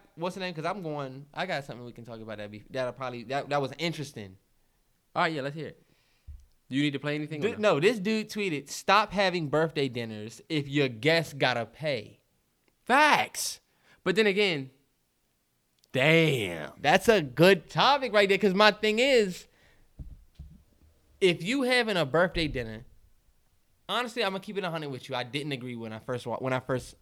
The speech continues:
Speaker 1: seen that. Like, I'm like, you invite us to your birthday dinner. You sh-, like, I don't think you should have to pay for what, your whole birthday party on your B-day?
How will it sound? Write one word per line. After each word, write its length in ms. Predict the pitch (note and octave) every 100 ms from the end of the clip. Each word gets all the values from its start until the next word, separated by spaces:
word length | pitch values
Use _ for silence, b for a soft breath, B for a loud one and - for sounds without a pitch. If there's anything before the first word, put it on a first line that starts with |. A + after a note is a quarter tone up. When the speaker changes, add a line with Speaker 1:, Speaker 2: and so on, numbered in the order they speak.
| -
Speaker 1:
seen 240 | - A2+
that. 140 | E2+ - - - - - _ _
Like, 300 | C#3+ C#3 - _ _
I'm 160 | D#3 E3+
like, 260 | D3+ C#3 - _ _
you 240 | C#3+ A#3+
invite 360 | B3+ G#3 F#3 F3
us 140 | F3
to 120 | F3
your 140 | D#3+ C#3+
birthday 360 | C3 D3 C#3
dinner. 320 | A2+ A2 G2+ A2+ _ _ _ _ _ _ _ _ _ _ _
You 240 | - A3 A#3
sh-, 180 | F3 - _
like, 180 | E3 F3
I 60 | G#3
don't 160 | A3+
think 140 | G#3+ G3+
you 60 |
should 160 | F#3 G3
have 120 | F3+
to 60 | C#3+
pay 220 | C#3+ E3+
for 240 | D3+ A#2+
what, 200 | G#2 G#2 -
your 140 | A2
whole 180 | G#2 D3
birthday 300 | C#3+ E3+ G3
party 260 | G3+ G#3 G3+
on 60 |
your 120 | C3+ G#2+
B-day? 420 | A2+ A3+ E4